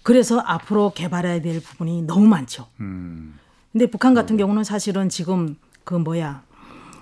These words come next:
Speaker 1: 어, 강산이 노후화돼 있고 전기도 없고 하다 보니까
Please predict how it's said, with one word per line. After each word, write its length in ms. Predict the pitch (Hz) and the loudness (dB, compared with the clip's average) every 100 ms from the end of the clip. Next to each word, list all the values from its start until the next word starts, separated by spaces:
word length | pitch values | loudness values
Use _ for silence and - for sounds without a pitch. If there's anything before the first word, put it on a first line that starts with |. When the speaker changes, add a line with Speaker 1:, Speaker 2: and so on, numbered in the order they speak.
| - | -8
Speaker 1:
어, 300 | 170 165 151 - | -4 -2 -4 -2
강산이 440 | 180 175 165 165 | 2 2 2 0
노후화돼 540 | 165 165 170 170 170 165 | 0 2 0 0 0 -2
있고 600 | - 170 160 160 175 - _ | -2 -2 0 -2 -6 -10 _
전기도 480 | - 185 170 175 165 | 0 2 2 0 -4
없고 440 | 170 - 170 165 | -8 -4 -2 -2
하다 200 | - 214 208 | 0 0 0
보니까 460 | 175 151 180 160 | -2 -6 -10 -10